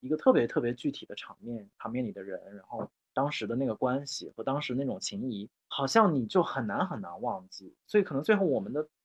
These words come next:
讨论又可能从摄影跳开，我觉得可能摄影它只是一个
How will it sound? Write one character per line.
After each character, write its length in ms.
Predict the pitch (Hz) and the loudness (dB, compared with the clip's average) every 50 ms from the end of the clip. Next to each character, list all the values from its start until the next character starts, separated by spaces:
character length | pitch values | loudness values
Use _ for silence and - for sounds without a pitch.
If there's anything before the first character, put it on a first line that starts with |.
| _ _ - | _ _ -10
讨 180 | - - 117 | -6 -4 -2
论 140 | 113 135 156 | 0 0 2
又 260 | 175 180 160 139 135 - - - | 6 6 8 8 6 4 0 -8
可 100 | - 131 | -8 -6
能 120 | - - | -6 -6
从 180 | - - 143 170 | -6 -6 -6 2
摄 160 | - - 196 | 6 6 6
影 160 | 139 98 - - | 6 4 -2 -2
跳 240 | - - 170 117 | 2 4 4 4
开， 320 | 101 - - 104 101 107 110 | 2 0 -4 -2 -2 -2 -2
我 160 | 113 117 117 | 0 0 0
觉 120 | 107 127 143 | 2 2 2
得 80 | 160 | 0
可 140 | 180 - 151 | 0 0 0
能 120 | 131 143 165 | 0 2 4
摄 120 | - 214 | 6 6
影 180 | 196 147 104 - | 6 6 4 0
它 140 | - - 185 | 0 0 0
只 140 | - - 104 | 0 -2 -4
是 160 | - - 156 | -2 0 2
一 60 | 151 | 4
个 200 | 156 170 165 160 | 6 6 6 4